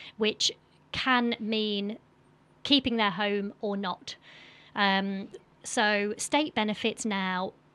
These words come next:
are nowhere near what the average salary is in the U K. So all of a sudden you could be on thirty thousand pounds a year, dropping down to ninety-six pounds a week. And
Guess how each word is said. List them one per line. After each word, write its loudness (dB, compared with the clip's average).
are 2
nowhere 4
near -2
what -10
the 0
average 0
salary 0
is -2
in -4
the -4
U -4
K. -4
So 2
all 4
of -4
a -4
sudden 0
you -2
could -4
be 0
on -4
thirty 0
thousand -4
pounds -2
a -6
year, 0
dropping 0
down 2
to -4
ninety-six -2
pounds -4
a -4
week. -8
And 2